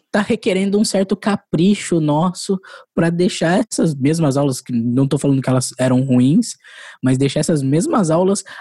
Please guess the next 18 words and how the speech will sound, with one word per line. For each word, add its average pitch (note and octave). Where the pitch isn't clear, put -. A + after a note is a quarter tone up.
ainda F#3+
melhores, E3
né? B2
Então, B2+
essa D#3
preocupação D#3+
de, C#3
de C#3
não, D#3
de, B2
às C3+
vezes, D3+
não E3+
só, -
não E3
cair E3
o D#3
padrão C3